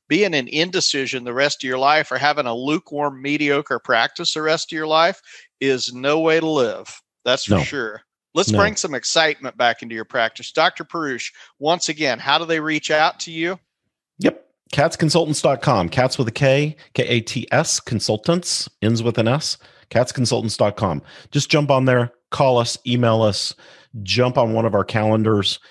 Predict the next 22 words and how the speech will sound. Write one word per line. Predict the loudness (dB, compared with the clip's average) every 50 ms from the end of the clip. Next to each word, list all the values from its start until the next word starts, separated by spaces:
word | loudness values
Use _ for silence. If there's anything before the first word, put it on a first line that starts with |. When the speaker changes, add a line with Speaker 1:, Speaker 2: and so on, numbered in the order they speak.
| _ -8
Speaker 2:
if | -6 -4 -2
you | 0
wanna | 0 2 2 2 2 0 -2 -4 -4
have | -2 0 2
a, | 2 0 0 -2
have | -2 -2 -2 -2
a |
quick | -2 0 -2 -2 -2 -2
chat. | 0 0 2 2 2 2 0 -4 _ _ -20 -20 -20 -20 _ -6
Um, | -2 0 2 2 2 0 0 0
and | 0 2
I'm | 2 4
gonna | 4 2 2
throw | 2 2 2 2
this | 2 2 2 2
out | 2 2
again. | 0 -2 0 0 0 0 -2 -4
If | -6 -6 -4 -2
you | 0 0 2 0 -2 -4 _
wanna | -20 -16 -4 0 0 2 2 2
have | 2 0 2 2 2 0 0 -4
your | -8 -6 -4 -2 0 0 2 0 0 -2